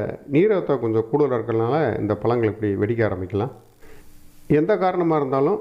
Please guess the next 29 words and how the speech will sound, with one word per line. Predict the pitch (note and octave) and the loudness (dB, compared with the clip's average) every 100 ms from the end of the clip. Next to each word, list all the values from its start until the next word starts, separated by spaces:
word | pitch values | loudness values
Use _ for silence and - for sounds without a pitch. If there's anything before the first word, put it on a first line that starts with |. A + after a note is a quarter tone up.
| - | -4
பழங்கள் | C3+ D#3 D#3+ C3+ | -2 0 2 2
இப்படி | C3 | 2
வெடிச்சுன்னா | B2 C3+ - C#3 C#3+ | 2 0 0 0 2
நம்மளுக்கு | D3 A#2+ A2 A2 | 0 0 0 2
நல்ல | A2 B2+ A#2+ G2 | 2 2 0 -2
சேதத்தை | - A#2+ B2 - A2+ | -2 -2 -2 0 0
உண்டு | G2+ G2+ | 0 0
பண்ணும். | G#2 A2 D3+ - - - | 0 -2 -4 -12 -20 -6
அடுத்தடுத்து | A#2+ B2+ C3+ - C#3 A#2 G2 F#2+ | -4 -2 -4 0 2 2 -2 -2
கொத்துக்களும் | B2 A2+ A#2+ B2+ B2 F#2+ - - | -4 -4 -2 2 2 0 -4 -4
நல்ல | A#2 A2+ G2+ F#2 F#2 | 0 2 2 -2 -4
அழுக்கல் | A2 C3+ C3+ A2 | -2 0 0 -2
கொடுக்க | G2+ G2+ F2+ F#2 | -2 -2 0 0
ஆரம்பிச்சிடும். | G2 F#2 - F#2+ - - - _ _ - - - _ - | -2 -4 -6 -6 -6 -14 -20 _ _ -20 -20 -20 _ 0
இதுக்கு | F#3 A3 G#3 D3 G3+ - - - _ _ | 0 2 2 2 2 -2 -14 -20 _ _
கோசைடுன்ற | F#3+ B3+ A3+ F#3+ D#3+ D#3 C#3+ C3+ A#2+ | 0 0 0 2 2 0 2 2 2
மருந்தை | A2+ C3 C#3 B2+ | 2 2 2 2
வந்து | B2 F#3+ G3+ | 2 2 0
ஒரு | C3 B2+ B2+ A#2 | 2 4 4 2
டேக்குக்கு | A#2 D3 D3+ C#3+ C3+ A2 | 0 0 2 0 2 2
இருபத்தஞ்சு | A#2+ B2 B2+ A#2 | 2 0 0 2
கிராம், | A#2 B2 G3+ - - _ _ - | 2 0 -2 -12 -20 _ _ 0
கூட | G#3+ G#3+ E3 A2 A2 | 0 2 0 0 -2
பப்சின் | C3 F#3+ G#3 E3+ | -4 -4 0 2
ஒரு | C3+ A2+ | 2 2
இருபத்தஞ்சு | A#2 B2 A#2+ A2+ | 0 0 -2 0
கிராம் | B2 A2+ | 0 0
கலந்து | A2 A2+ G#2+ | 0 0 -2
தெளிங்க. | G#2+ G2+ G2 | -2 -2 0